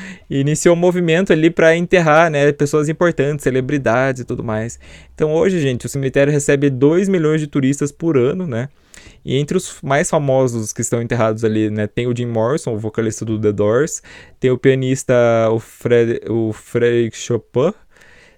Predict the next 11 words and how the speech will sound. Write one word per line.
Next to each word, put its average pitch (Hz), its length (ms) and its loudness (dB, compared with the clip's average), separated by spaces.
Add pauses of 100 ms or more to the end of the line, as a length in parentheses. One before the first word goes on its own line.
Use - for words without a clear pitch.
(100)
tem 143 80 6
o 143 80 6
filósofo 139 640 2
Augusto 131 580 2
Comte, 156 720 -4
a 120 280 4
cantora, 120 580 2
né, 110 420 -2
a 101 120 0
Edith 110 280 -6
Piaf, 147 720 -2